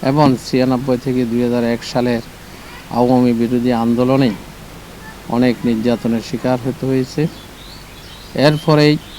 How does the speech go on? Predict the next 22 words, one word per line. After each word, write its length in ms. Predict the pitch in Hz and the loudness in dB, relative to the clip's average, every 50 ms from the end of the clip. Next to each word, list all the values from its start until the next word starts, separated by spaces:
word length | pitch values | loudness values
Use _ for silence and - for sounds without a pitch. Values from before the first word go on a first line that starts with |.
| - - | -18 -16
<clears throat> 340 | - - 160 165 160 151 131 | -10 2 6 8 8 8 8
দুই 180 | 120 131 135 | 6 4 6
হাজার 320 | 135 131 131 139 131 117 107 | 6 6 4 4 2 2 2
পাঁচ 200 | - 127 131 131 | 2 2 2 0
সাল 260 | - - 135 131 127 | 0 0 0 0 0
থেকে 340 | 131 - 135 123 - 131 123 | 0 -2 -4 -2 0 0 0
আমি 360 | 123 120 123 123 120 123 127 135 - - - - - - - - - - | 2 2 0 0 -2 -2 -4 -8 -12 -16 -18 -18 -18 -18 -18 -18 -10 -8
বাংলাদেশ 520 | - 123 120 117 117 113 110 117 110 104 117 | -6 -2 0 0 0 0 0 0 -2 -2 -2
জামাত 380 | 120 110 117 117 117 117 - | -2 0 0 0 0 0 -2
ইসলামীতে 720 | 127 110 - - - 120 120 117 110 - 120 110 107 104 101 - - - - - - - - - - - - - - - - - - - - - - - - - 135 123 | -4 -4 -4 -4 -2 -2 -2 -2 -2 -4 -4 -4 -4 -6 -6 -10 -16 -18 -16 -16 -16 -16 -18 -20 -20 -20 -20 -20 -20 -20 -20 -20 -20 -20 -20 -20 -20 -16 -12 -10 -4 -2
যোগদান 500 | 123 127 123 123 127 135 135 135 143 135 | 0 0 0 2 2 4 4 6 4 4
করি। 300 | - 139 131 143 160 190 - - - - - - - - - - - - - - - - - - - - - | 4 2 2 4 2 2 0 -4 -12 -20 -20 -20 -20 -20 -20 -20 -20 -20 -20 -20 -20 -20 -20 -20 -18 -16 -14
সে 240 | - - 135 131 | -2 2 4 4
অবধি 400 | 131 127 123 139 143 143 147 139 | 4 4 4 2 2 2 4 4
আজ 220 | 127 127 120 - - | 4 4 2 0 -4
পর্যন্ত 540 | - - 120 110 123 120 120 113 - 120 110 | -4 -4 -4 -2 0 -2 -2 0 0 -2 -2
বাংলাদেশ 380 | 117 113 113 113 113 110 107 104 | 0 0 0 0 0 -2 -2 -2
জামাত 340 | 120 113 113 117 113 113 - | -2 -2 0 -2 -2 -4 -6
ইসলামীর 400 | 117 - - - 120 120 113 107 | -10 -8 -4 -4 -2 -2 0 0
বিভিন্ন 480 | 107 113 110 110 117 117 117 117 117 110 | 0 -2 -2 0 0 0 0 0 -2 -4
পর্যায়ের 560 | - - 120 113 107 123 131 135 139 131 107 - - - - - - - - - - - - - - - - - | -4 -6 -6 -4 -2 0 0 2 2 2 0 -2 -6 -14 -18 -18 -18 -18 -18 -20 -20 -20 -20 -20 -20 -16 -10 -6
দায়িত্ব 400 | - 117 117 113 107 - - | -2 0 0 0 0 -2 -6